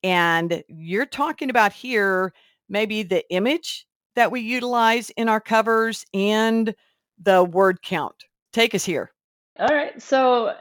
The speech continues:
Speaker 2: we've all heard that a picture is worth a thousand words. This is very true with our book cover.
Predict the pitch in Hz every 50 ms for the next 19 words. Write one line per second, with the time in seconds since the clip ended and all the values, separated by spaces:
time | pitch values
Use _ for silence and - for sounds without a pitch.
0 | - _ _ - - - 208 240 254 254 226 233 233 262 269 254 240 233 240 233
1 | 202 220 214 208 202 - 208 202 202 - 214 208 196 - 196 190 190 190 196 -
2 | - 180 175 185 180 - 190 180 175 170 170 170 175 - - _ _ _ _ 180
3 | 160 208 226 - 269 240 196 190 180 170 175 185 190 202 208 208 220 220 220 -
4 | - - - - 240 233 220 196 185 180 - 196 185 170 160 - - - - -
5 | 175 160 - - - -